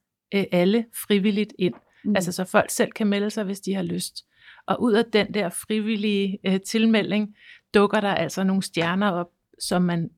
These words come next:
Speaker 1: altså aldrig ville have fundet på andre måder. Øh, både med nogle fortællinger, nogle historier, nogle perspektiver,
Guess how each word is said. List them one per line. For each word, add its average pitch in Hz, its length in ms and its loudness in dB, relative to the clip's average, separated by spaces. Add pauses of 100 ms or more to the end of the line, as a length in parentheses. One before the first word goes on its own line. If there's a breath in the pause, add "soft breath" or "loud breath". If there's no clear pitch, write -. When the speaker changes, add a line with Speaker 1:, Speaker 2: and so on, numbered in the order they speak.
(120)
Speaker 1:
altså 180 240 -6 (100)
aldrig 175 420 -8 (140)
ville 165 140 -2
have 160 80 -4
fundet 180 380 -2 (400)
på 202 140 0
andre 165 300 -2
måder. 175 340 -2 (500 soft breath)
Øh, 190 180 4
både 214 380 4
med 202 140 6
nogle 180 440 2 (100)
fortællinger, 220 600 -2 (120)
nogle 185 180 2
historier, 196 520 -2
nogle 185 180 -2
perspektiver, 190 760 -8